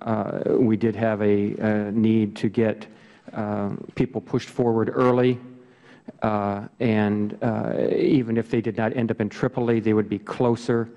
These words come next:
Again, talk, going back to the tyranny of distance, whether we would have landed in Frankfurt or Sigonella or Crete or someone in the, somewhere in the area, uh, those are the things I would have brought out to, uh, the board had I been interviewed.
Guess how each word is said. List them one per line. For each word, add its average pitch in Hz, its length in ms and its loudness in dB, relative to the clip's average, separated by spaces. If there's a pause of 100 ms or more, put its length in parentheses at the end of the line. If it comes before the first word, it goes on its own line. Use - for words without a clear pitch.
(320)
Again, 110 420 0
talk, 123 240 -2
going 110 260 2
back 107 220 -2
to 110 100 -8
the 104 80 -4
tyranny 110 400 2
of 98 100 0
distance, 110 460 -2
whether 107 220 0
we 104 160 -2
would 104 160 0
have 101 180 -4
landed 104 340 -2
in 101 100 2
Frankfurt 113 600 -2
or 98 80 2
Sigonella 107 720 -2 (480)
or 104 140 0
Crete 113 560 0
or 101 120 -4
someone 110 400 0
in 104 120 0
the, - 300 -6
somewhere 113 360 0
in 104 80 -2
the 104 140 -4
area, 107 420 2 (560)
uh, 104 460 -2
those 117 340 0
are 120 60 -2
the 110 100 0
things 110 320 -2
I 107 80 2
would 104 160 0
have 92 100 -8
brought 107 240 2
out 104 400 -2 (180)
to, 104 460 -2 (480)
uh, 107 120 -2
the 98 120 -2
board 104 380 2
had 104 180 -2
I 101 120 2
been 101 180 -2
interviewed. 95 480 -2